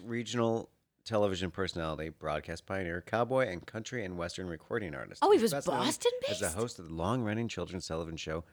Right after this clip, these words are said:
Speaker 1: Boomtown. He died in twenty thirteen.
Speaker 2: <gasps> So recently.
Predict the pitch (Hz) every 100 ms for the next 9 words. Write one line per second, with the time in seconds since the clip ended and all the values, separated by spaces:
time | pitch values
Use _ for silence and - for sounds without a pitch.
0 | _ 190 226 180 98 69 53 - _ _
1 | _ _ _ _ _ _ 78 80 82 90
2 | 78 69 - 92 95 82 80 - - -
3 | 392 554 571 349 - - 269 208 240 415
4 | - 294 180 170 170 113